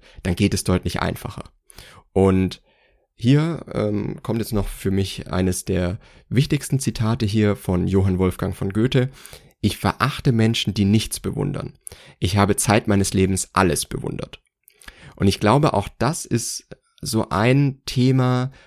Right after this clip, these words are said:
warum Goethe einfach auch, der ja wirklich für seine Schaffenskraft während seiner Lebzeit, äh, bekannt wurde, weil er wurde ja schon zu Lebzeiten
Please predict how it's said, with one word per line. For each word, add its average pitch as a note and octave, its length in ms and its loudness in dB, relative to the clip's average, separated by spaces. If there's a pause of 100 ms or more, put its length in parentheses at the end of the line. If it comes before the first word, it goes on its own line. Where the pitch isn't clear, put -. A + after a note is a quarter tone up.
(120)
warum C3 720 4
Goethe A2+ 680 4 (340)
einfach G#2+ 380 2
auch, G2+ 360 2 (120)
der G2 80 6
ja G2+ 100 8
wirklich A2+ 240 4
für G#2 140 4
seine F#2+ 240 2
Schaffenskraft - 640 0
während G2 240 2
seiner F2+ 220 2
Lebzeit, - 760 0
äh, F2 220 0
bekannt - 500 -4
wurde, G2 300 0
weil F#2+ 100 6
er F#2+ 140 4
wurde D3+ 220 8
ja F2+ 120 2
schon F2 200 -2
zu - 120 -2
Lebzeiten F2 680 -2